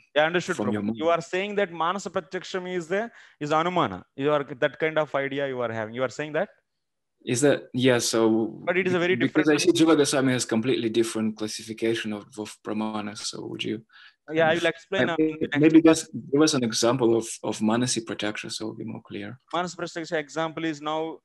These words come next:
Speaker 1: so you are from Russia and you know the place already you have seen, and now you are seeing that same place through the mind. Just now you are thinking about the,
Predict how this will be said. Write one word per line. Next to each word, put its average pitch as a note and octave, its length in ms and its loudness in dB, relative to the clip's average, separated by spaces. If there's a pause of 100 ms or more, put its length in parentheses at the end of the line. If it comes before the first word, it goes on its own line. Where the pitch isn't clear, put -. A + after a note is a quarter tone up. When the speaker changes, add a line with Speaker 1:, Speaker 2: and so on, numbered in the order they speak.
(280)
Speaker 1:
so C3 720 0 (120)
you C#3+ 160 -2
are D#3 160 2
from D#3 280 -6
Russia C#3+ 360 -2
and D3+ 100 -6
you C#3+ 140 -6
know D3 120 -8
the C#3+ 140 -4
place C3+ 480 -8 (260)
already B2+ 300 -4
you C3+ 100 -6
have B2+ 220 -6
seen, A#2+ 340 -12 (380)
and B2+ 180 -2
now D3+ 180 0
you D#3+ 140 0
are C#3+ 120 0
seeing E3 320 -12
that D3+ 140 -2
same E3 280 -8
place D#3+ 240 -4
through C#3+ 160 -14
the C#3 160 -4
mind. B2+ 300 -6
Just B2+ 240 -6
now C#3 220 -6
you C3+ 140 -6
are C3 160 0
thinking C3 300 -10
about B2+ 300 -8
the, E3+ 160 -12